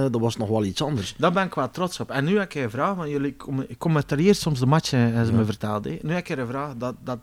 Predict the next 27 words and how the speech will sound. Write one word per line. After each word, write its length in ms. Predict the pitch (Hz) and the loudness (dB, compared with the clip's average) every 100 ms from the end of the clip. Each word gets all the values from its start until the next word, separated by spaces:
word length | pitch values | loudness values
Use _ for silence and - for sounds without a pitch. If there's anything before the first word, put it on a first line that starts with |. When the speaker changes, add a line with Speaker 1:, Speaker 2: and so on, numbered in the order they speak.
| _ | _
Speaker 2:
dat 200 | - 120 - _ - - | -6 -6 -6 _ -20 -2
komt 160 | 143 139 | 2 4
daar 100 | 120 | 4
soms 220 | 123 - | 2 0
knettergek 540 | - 151 156 127 143 | 0 0 0 -2 -2
van, 200 | - 120 | -4 -2
dat 180 | 117 110 | 0 2
uitvoetballen 600 | 123 151 - 147 143 147 | 2 2 0 -2 0 0
van, 140 | 120 110 | -2 -2
van 140 | 107 | 0
achter. 360 | 131 - 180 185 - - - - - - - - - 139 | -2 -4 -8 -8 -14 -16 -16 -20 -20 -20 -20 -20 -18 2
Dat 220 | 131 165 | 6 6
versta 260 | 151 - | 4 0
ik 80 | 160 | -2
soms 240 | - 156 - | 0 -4 0
niet 140 | 147 | 4
aan 120 | 131 | 4
sommige 320 | - 143 117 | 6 6 6
trainers, 340 | - 131 147 143 | 4 0 0 0
waar 120 | 135 | 0
ik 80 | 120 | 0
dat 100 | 110 | -4
keer 160 | - 101 | -4 -4
vragen, 320 | 113 147 156 | -2 -2 -4
ze 120 | 143 | -4
van, 180 | 117 110 - - - | -4 -6 -8 -20 -6
goed, 400 | 139 123 - | 0 0 -2